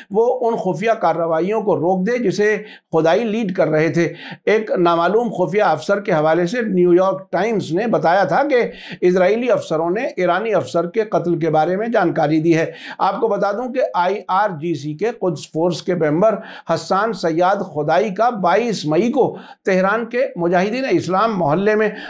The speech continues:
उनके घर के सामने ही उस वक्त गोलियां मारकर कत्ल कर दिया गया था, जब वो अपनी कार में मौजूद थे। न्यूयॉर्क टाइम्स की रिपोर्ट के मुताबिक इसराइली अफसरों ने बताया था कि वे अपने अमरीकी काउंटरपार्ट से जवाब मांग रहे हैं,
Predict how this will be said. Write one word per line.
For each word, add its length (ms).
उनके 300
घर 200
के 160
सामने 380
ही 340
उस 220
वक्त 280
गोलियां 360
मारकर 360
कत्ल 260
कर 180
दिया 200
गया 200
था, 260
जब 220
वो 80
अपनी 360
कार 280
में 140
मौजूद 440
थे। 120
न्यूयॉर्क 480
टाइम्स 260
की 100
रिपोर्ट 320
के 80
मुताबिक 520
इसराइली 260
अफसरों 540
ने 100
बताया 320
था 180
कि 180
वे 180
अपने 420
अमरीकी 480
काउंटरपार्ट 680
से 200
जवाब 400
मांग 200
रहे 160
हैं, 200